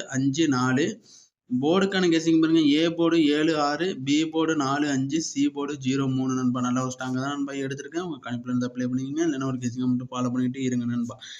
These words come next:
எட்டு மணி டி எல் லாட்டரிக்கான கெஸ்ஸிங் பாருங்க. ஆல் போர்டு ஆறு ஒன்பது, ஏ பி, ஏ சி பி சி பாருங்க. ஆறு ஜீரோ, ஆறு அஞ்சு, எட்டு ஜீரோ,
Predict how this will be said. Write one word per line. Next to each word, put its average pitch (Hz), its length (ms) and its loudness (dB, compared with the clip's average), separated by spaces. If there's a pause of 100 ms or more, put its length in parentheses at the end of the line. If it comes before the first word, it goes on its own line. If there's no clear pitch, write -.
(160)
எட்டு 139 260 0
மணி 185 220 2
டி 151 160 2
எல் 170 140 4
லாட்டரிக்கான 156 360 0
கெஸ்ஸிங் 139 320 -2
பாருங்க. 135 240 0 (2250)
ஆல் 151 360 2
போர்டு 165 240 2 (200)
ஆறு 165 280 2 (280)
ஒன்பது, 139 480 4 (500)
ஏ 131 200 4
பி, 170 160 0
ஏ 160 120 4
சி 160 140 -4
பி 151 140 0
சி 156 120 0
பாருங்க. 151 280 2 (200)
ஆறு 165 300 2
ஜீரோ, 160 280 0 (120)
ஆறு 151 260 2
அஞ்சு, 156 280 2
எட்டு 143 300 0
ஜீரோ, 139 320 2